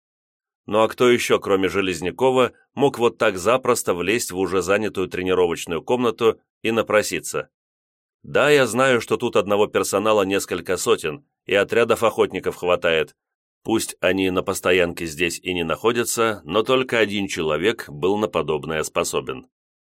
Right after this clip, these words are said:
«Я не против», — быстро произнесла Светлана до того, как я успел хоть что-то сказать. «Всё равно необходимо время от времени менять противников,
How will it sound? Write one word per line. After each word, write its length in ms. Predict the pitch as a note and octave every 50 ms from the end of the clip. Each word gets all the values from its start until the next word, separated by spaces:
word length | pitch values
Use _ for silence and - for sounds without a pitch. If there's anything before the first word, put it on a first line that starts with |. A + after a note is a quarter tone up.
| _ _ _ _ _ _ _ _
«Я 200 | - F2+ A2 D3
не 100 | F3+ G#3
против», — 480 | - F3+ D3+ C#3 C3+ - C#3 - - _ _ _ _ -
быстро 320 | F2 G2+ A2 - - G2+
произнесла 560 | - G2+ G2 G2 F#2 G2 G2 F#2 - F#2+ F2+
Светлана 480 | - - F#2 E2+ F2+ F#2 F#2 F2+ F2 E2
до 180 | D#2 E2 -
того, 460 | F2 - E2 D#2 D#2+ F#2+ A#2 C3 B2+ B2+ _ _ _ _
как 220 | - A2 G#2 - G#2+
я 120 | G#2 G#2
успел 340 | G2+ F#2+ - - A#2 B2 B2+
хоть 180 | A#2+ G#2+ G2+ F2+
что-то 300 | - - F#2+ F2+ - F2+
сказать. 520 | - - - F#2 E2+ E2 D2 B1+ - - _ _ _ _ _ _ _ _ _ _ _ _
«Всё 220 | _ - - F3+ F3
равно 260 | F3 E3+ E3 E3 C#3+
необходимо 580 | B2+ B2+ A#2+ - - C#3 C3 C3 D3+ C#3 B2+ A2+
время 280 | A2+ A#2+ A#2+ A#2 A#2
от 120 | A2+ - B2
времени 320 | C#3 C#3+ C3+ B2 A#2 A2+
менять 380 | A2 A2 A2 A2 A2 G2 - -
противников, 720 | A2+ A#2 A2 - A2+ F2+ E2+ E2 D#2 - D#2+ D#2 -